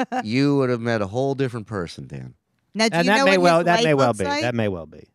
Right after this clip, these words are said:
Speaker 1: Have
Speaker 3: What?
Speaker 1: you seen his wife?
Speaker 3: Yeah, she's very beautiful. You can put her up on the screen, uh, uh, Nicole, if you would not mind. Bahati. Her name is Bahati.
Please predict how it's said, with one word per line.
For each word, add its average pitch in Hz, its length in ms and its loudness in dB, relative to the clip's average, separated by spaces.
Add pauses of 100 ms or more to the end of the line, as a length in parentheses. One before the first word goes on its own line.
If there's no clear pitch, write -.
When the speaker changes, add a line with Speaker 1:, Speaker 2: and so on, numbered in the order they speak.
Speaker 1:
Have 202 160 -2
Speaker 3:
What? 214 80 -4
Speaker 1:
you 226 80 -2
seen 233 240 -4
his 208 180 -4
wife? 196 160 0
Speaker 3:
Yeah, 208 80 2
she's 202 140 -2
very 220 160 4
beautiful. 226 240 2
You 175 80 0
can 170 100 -2
put 220 140 2
her 214 40 4
up 180 120 0
on 175 40 -2
the 170 60 0
screen, 214 480 2
uh, 214 240 0
uh, 190 400 -8
Nicole, 208 280 -2
if 202 140 -2
you 196 120 0
would 185 180 -2
not 170 240 -2
mind. 180 420 0
Bahati. 208 600 -2 (260)
Her 170 80 0
name 175 140 0
is 147 80 0
Bahati. 175 720 0